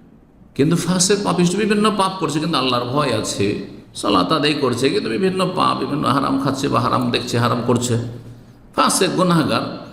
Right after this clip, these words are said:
তো তার জন্য সুপারিশ হতে পারে, নিশ্চিত নাই তার জন্য সুপারিশ। আম্বিয়া রসুলগণের সুপারিশ ক্ষেত্রে নিশ্চিত নয় যে আ-, আমার আপনার জন্য সুপারিশ হবে,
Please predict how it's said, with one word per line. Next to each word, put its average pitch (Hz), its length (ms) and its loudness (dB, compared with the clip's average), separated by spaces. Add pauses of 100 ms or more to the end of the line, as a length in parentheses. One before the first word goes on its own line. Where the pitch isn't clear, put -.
(440)
তো - 60 2 (140)
তার 202 200 2
জন্য 202 240 0
সুপারিশ 180 500 2
হতে 151 240 4
পারে, - 240 -2 (460)
নিশ্চিত 143 380 2 (100)
নাই - 140 -8 (280)
তার 107 180 0
জন্য 127 160 2
সুপারিশ। 135 500 2 (1400)
আম্বিয়া 220 400 2
রসুলগণের 208 760 2
সুপারিশ 196 520 2
ক্ষেত্রে 214 300 0
নিশ্চিত 208 380 -2
নয় 202 200 2
যে 196 80 2
আ-, 180 240 2
আমার 170 280 2
আপনার 151 280 2
জন্য 139 180 4
সুপারিশ 107 380 0
হবে, - 180 -8